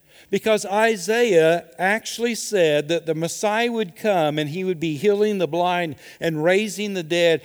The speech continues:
and preaching the good news to the poor. In other words, Jesus said, "Go back and remind John of what the Scriptures say about me." In verse twenty-four,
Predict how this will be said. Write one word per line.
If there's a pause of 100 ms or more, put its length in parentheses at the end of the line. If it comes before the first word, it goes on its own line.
(160)
and
preaching
the
good
news
to
the
poor. (280)
In
other
words,
Jesus
said,
"Go
back
and
remind
John (140)
of
what
the
Scriptures
say
about
me." (600)
In
verse
twenty-four,